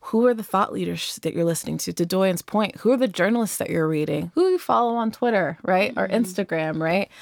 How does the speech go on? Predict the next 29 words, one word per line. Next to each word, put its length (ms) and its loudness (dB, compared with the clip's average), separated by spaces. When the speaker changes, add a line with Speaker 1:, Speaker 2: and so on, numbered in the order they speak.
Speaker 1:
So 140 -6
that 120 -4
you 180 0
realize, 560 2
like, 280 -2
oh, 500 0
this 320 -4
world 580 2
that 360 0
I 160 0
thought 360 0
existed 920 -2
for 320 2
me 560 0
is 180 2
not 360 4
the 160 -4
entire 560 -4
world, 560 -4
right? 360 -4
And 300 -2
I 80 0
think 480 -4
that 400 0
realization 1000 -2
can 220 -6
help 260 -2
us 180 -2
move 680 0